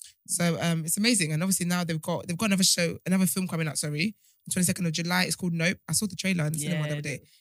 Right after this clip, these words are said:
Speaker 1: It looks so sick.
Speaker 2: it looks really good.
Speaker 1: It looks really sick. I wanna watch it. I don't
Speaker 2: Have you
Speaker 1: know
Speaker 2: guys
Speaker 1: scary
Speaker 2: ever
Speaker 1: things, but I'm gonna watch it.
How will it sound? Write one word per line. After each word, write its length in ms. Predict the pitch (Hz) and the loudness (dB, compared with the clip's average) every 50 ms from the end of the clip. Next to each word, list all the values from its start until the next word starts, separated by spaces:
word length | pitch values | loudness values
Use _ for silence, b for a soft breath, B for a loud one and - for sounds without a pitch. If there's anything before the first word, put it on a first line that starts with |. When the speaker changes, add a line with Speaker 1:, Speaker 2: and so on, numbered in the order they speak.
| b 143 | b -2
Speaker 1:
It 40 | 160 | -2
looks 180 | 190 185 - - | -2 0 0 -2
so 140 | - 180 180 | -2 0 0
sick. 280 | 170 - - 180 - - | 0 2 2 2 0 -2
Speaker 2:
it 100 | 160 156 | -4 -14
looks 200 | 156 123 151 - | -12 -12 -12 -14
really 140 | 151 143 143 | -12 -14 -14
good. 260 | 135 139 139 135 135 135 - | -16 -16 -18 -18 -12 -4 -2
Speaker 1:
It 80 | 170 | -2
looks 160 | 180 185 - | 0 0 -2
really 160 | 185 175 175 160 | -2 -2 -2 -2
sick. 160 | - - 165 | -2 -2 -4
I 60 | 156 | -6
wanna 180 | 156 170 160 151 | -4 -4 -6 -6
watch 160 | 156 156 - | -6 -6 -6
it. 100 | - - - | -8 -8 -10
I 80 | - 165 | -8 -4
don't 40 | |
Speaker 2:
Have 80 | 180 - | -2 0
you 60 | 220 240 | 0 2
Speaker 1:
know 40 | |
Speaker 2:
guys 100 | - 247 240 | 2 2 2
Speaker 1:
scary 100 | 233 220 | 0 -2
Speaker 2:
ever 100 | 208 202 | -2 -4
Speaker 1:
things, 120 | 185 170 - | -6 -6 -6
but 60 | 165 | -8
I'm 60 | 160 | -8
gonna 120 | 156 147 | -8 -6
watch 140 | 147 160 - 165 | -4 -4 -4 -6
it. 100 | - | -6